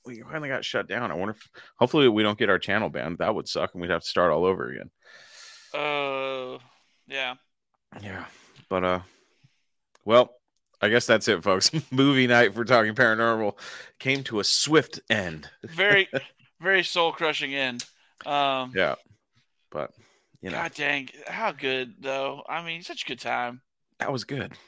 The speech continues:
Speaker 1: That was good. I wonder if it'll show up until then and then shut it down, or if I gotta figure out how to post the video all over again. Uh,
Speaker 2: Uh, man, hopefully it just lets it go.
Speaker 1: Man.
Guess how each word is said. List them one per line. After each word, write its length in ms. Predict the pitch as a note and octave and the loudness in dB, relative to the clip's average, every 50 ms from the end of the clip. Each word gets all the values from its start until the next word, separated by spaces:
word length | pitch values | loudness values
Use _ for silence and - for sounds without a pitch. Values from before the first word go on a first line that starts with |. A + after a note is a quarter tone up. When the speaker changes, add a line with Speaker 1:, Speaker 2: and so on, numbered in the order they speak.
| _ - | _ -20
Speaker 1:
That 100 | - B1 | -20 -20
was 120 | A#1 - | -20 -20
good. 280 | - - A#2 G2 F2+ D#2 - _ _ _ _ _ _ _ _ _ _ _ _ _ _ _ _ _ _ _ _ _ _ _ _ _ - - - | -14 -12 -10 -8 -8 -10 -12 _ _ _ _ _ _ _ _ _ _ _ _ _ _ _ _ _ _ _ _ _ _ _ _ _ -20 -14 -6
I 120 | F#2 G2+ | -2 0
wonder 260 | A2 A#2 C3 D3 E3+ | 0 2 2 4 4
if 180 | D3 A#2+ A2 - | 4 4 4 2
it'll 280 | A2+ G2+ G2+ G2 G2+ G2 | 2 0 2 0 -2 -2
show 680 | - - - B2 A2+ G#2+ G#2+ G2 F2+ F2 E2+ E2+ - _ _ - | -4 -4 -2 2 2 4 4 4 2 0 -2 -4 -8 _ _ 0
up 180 | F#2 G2 - - | 0 2 2 0
until 400 | F#2+ F2+ - - - G#2 F#2+ F2 | -4 -6 -4 -2 0 0 0 0
then 320 | D#2 D#2+ C2+ B1+ B1+ D#2 - _ - - _ _ - - | -2 -4 -4 -4 -6 -10 -16 _ -20 -20 _ _ -16 -12
and 160 | - F2+ G2 | -10 -8 -8
then 100 | E2 F2 | -8 -10
shut 240 | F2+ - - D#2+ E2 | -8 -6 -6 -6 -6
it 100 | D#2+ C#2+ | -6 -6
down, 200 | D2+ E2+ D#2 D2 D2+ | -6 -6 -6 -6 -8
or 40 | D#2 | -8
if 120 | - - | -6 -4
I 80 | E2+ E2+ | -4 -4
gotta 140 | E2+ F2+ D#2+ | -4 -4 -6
figure 260 | - - E2 D2+ E2+ | -6 -6 -6 -4 -4
out 60 | C#2+ - | -4 -4
how 80 | F2 | -4
to 80 | D2 - | -6 -8
post 380 | - _ - G2+ F#2+ F2+ - | -12 _ -6 -4 -4 -4 -6
the 60 | - D2+ | -10 -10
video 320 | D#2+ E2+ E2+ D#2+ D2 D2 | -10 -8 -6 -6 -4 -4
all 180 | D2 C2 C2+ C2+ | -4 -4 -6 -6
over 200 | B1+ A#1 G1+ G1+ | -8 -8 -10 -12
again. 240 | G#1 G#1+ G#1+ - - _ _ - - - - - - - - - - - - - - - - - - - - - - - - - _ _ _ - | -12 -14 -14 -16 -18 _ _ -20 -20 -20 -20 -20 -18 -18 -18 -18 -20 -20 -20 -20 -20 -20 -20 -20 -20 -20 -20 -20 -20 -20 -20 -20 _ _ _ 0
Uh, 40 | C3+ | 2
Speaker 2:
Uh, 1400 | C#3+ D#3 D#3 D3+ C#3+ B2+ A#2 A2 G#2 F#2+ - - G#3+ A3 G#3+ G#3 G3+ G3+ G3+ G#3 G#3 G#3 G#3 G#3 G#3 G#3 G3+ G3+ F#3 - - - - - | 2 2 2 2 0 -2 -4 -4 -6 -6 -6 -6 -6 -4 -4 -4 -4 -4 -4 -4 -2 -2 -2 0 0 0 0 -2 -6 -10 -14 -16 -12 -8
man, 160 | G3+ A3 B3 | -6 -6 -2
hopefully 420 | G#3+ G3 A#3+ C4 - A3+ F#3+ E3 D3+ | 0 0 0 0 -2 -4 -4 -2 -4
it 60 | D3 C#3+ | -4 -6
just 180 | D3+ C#3+ - | -8 -8 -6
lets 180 | D3 C3+ C3+ - | -6 -6 -6 -8
it 60 | - | -8
go. 340 | - C#3 D3+ D#3+ D3+ C#3+ - - _ _ _ _ _ _ _ _ _ _ _ _ _ - | -6 -6 -4 -4 -6 -8 -14 -20 _ _ _ _ _ _ _ _ _ _ _ _ _ -16
Speaker 1:
Man. 320 | G2+ G#2 G#2 G2 F2+ E2+ | -12 -10 -8 -8 -10 -10